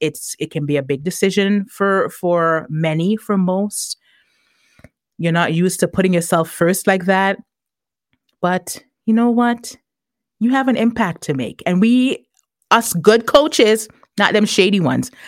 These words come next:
us good coaches out here wanna help you, man. I really, I'm committed to helping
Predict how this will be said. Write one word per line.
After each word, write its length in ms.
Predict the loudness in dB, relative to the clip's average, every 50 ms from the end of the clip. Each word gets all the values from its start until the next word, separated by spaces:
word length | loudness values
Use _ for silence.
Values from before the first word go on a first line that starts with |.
| -20 -20 -20 _ -4
us 180 | -4 -2 -2 0
good 260 | 0 0 0 0 2
coaches 640 | 2 2 2 2 4 4 6 6 6 4 2 0 0 2
out 240 | 2 2 2 0
here 400 | 0 0 2 2 2 0 0 -2 -4
wanna 340 | -2 0 2 2 2 2 2
help 320 | 2 2 2 2 2 2
you, 160 | 2 2 4 2
man. 240 | 2 0 0 0
I 140 | 0 0 0
really, 460 | 2 2 2 2 2 2 0 0 -2 -6 -12 -20 -6 -2
I'm 180 | 0 0 0 0
committed 760 | 0 0 2 2 4 4 4 4 4 4 2 2 0 -2 -6 -10 -14 _ _ _
to 140 | -4 -4 -4
helping 680 | -2 0 0 0 0 0 0 -2 0 0 0 -2 -6 -8